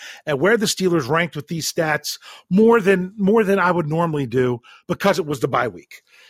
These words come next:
But I decided to dive into some things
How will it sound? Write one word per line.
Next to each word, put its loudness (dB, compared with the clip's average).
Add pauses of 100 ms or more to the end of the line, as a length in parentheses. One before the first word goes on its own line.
(180)
But -2
I 2
decided 0
to 0
dive 0
into -4
some -6
things -4